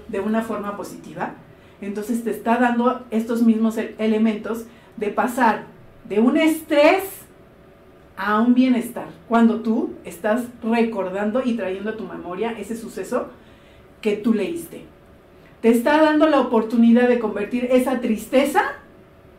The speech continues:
en una posibilidad de resolver una situación que te está causando esta emoción.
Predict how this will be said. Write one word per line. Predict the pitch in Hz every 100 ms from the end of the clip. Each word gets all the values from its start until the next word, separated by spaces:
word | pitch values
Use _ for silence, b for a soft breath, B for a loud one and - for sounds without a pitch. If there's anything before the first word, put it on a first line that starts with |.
| - - - - -
en | 240
una | 262 294 311
posibilidad | 285 233 233 254 233 226 226 254
de | 262 277
resolver | 226 226 190 208 247
una | 247 240
situación | 226 - 170 165 214 285
que | 151
te | -
está | 160 185 -
causando | 208 190 190 175
esta | 170 -
emoción. | 190 202 226 359